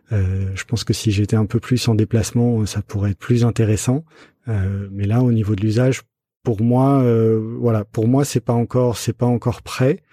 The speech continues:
Euh, par contre, à côté de ça, euh, toute la partie, euh, quantification des pas et du sommeil et des choses comme ça, euh, c'est des choses sur lesquelles moi je suis plus,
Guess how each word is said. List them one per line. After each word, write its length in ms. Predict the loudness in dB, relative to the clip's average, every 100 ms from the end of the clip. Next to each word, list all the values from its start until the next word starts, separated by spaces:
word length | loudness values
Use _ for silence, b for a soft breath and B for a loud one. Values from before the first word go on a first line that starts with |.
| b b -4
Euh, 640 | -2 0 -2 -4 -6 -8 -12 -6
par 180 | -6 -2
contre, 220 | -2 0
à 40 |
côté 280 | 0 0 0
de 40 | -2
ça, 400 | 0 0 0 0
euh, 300 | 0 0 -2
toute 240 | -4 -2
la 100 | -2
partie, 580 | -2 -6 -4 -2 0 2
euh, 380 | 0 -2 -4 -6 -10 -14 -4
quantification 960 | -4 -2 -4 -2 0 -2 0 2 2
des 160 | 2 0
pas 540 | 2 2 4 4 2
et 60 | 0
du 120 | -2
sommeil 420 | -4 -2 2 2
et 40 | 2
des 100 | 0
choses 220 | -4 -2
comme 180 | -2 0
ça, 240 | 0 -2 B B B B 0
euh, 300 | 0 0 -2
c'est 160 | -2
des 80 | -2
choses 180 | 0 0
sur 140 | 2
lesquelles 320 | 0 2 0 0
moi 120 | -2
je 100 | -2
suis 120 | -4
plus, 840 | -2 0 2 2 0 0 -2 -4